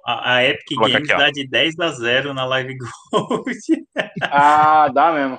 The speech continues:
Speaker 1: Trouxe Blair Witch e Ghostbusters de grátis ainda, de graça, você não precisa ter nada, só ter uma conta lá e você, quer dizer,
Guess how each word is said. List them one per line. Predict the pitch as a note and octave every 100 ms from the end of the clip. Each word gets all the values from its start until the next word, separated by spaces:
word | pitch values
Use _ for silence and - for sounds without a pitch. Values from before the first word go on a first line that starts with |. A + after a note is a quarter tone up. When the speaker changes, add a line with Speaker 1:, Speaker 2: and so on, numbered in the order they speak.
| -
Speaker 1:
Trouxe | E3+ D#3+ E3 F#3 D3+
Blair | D3+ D#3+ D#3+
Witch | C#3+ D#3+ -
e | F3
Ghostbusters | D3+ D3+ C3 C#3 D#3 D#3+
de | C#3 D#3+
grátis | D#3 C#3+ D3 - A#2+
ainda, | A2+ A2 G#2
de | G2+ A#2+
graça, | A#2+ A#2
você | B2
não | A#2
precisa | - C3
ter | C3 C#3+
nada, | E3 C#3+ B2 A#2
só | G#2 - A#2
ter | -
uma | C3 C3 C3
conta | A#2+ B2 B2 A2+
lá | G#2+ - C3 C3+
e | C#3+
você, | - D3+ D3 _ - - _ -
quer | C#3
dizer, | C3 A#2+ G2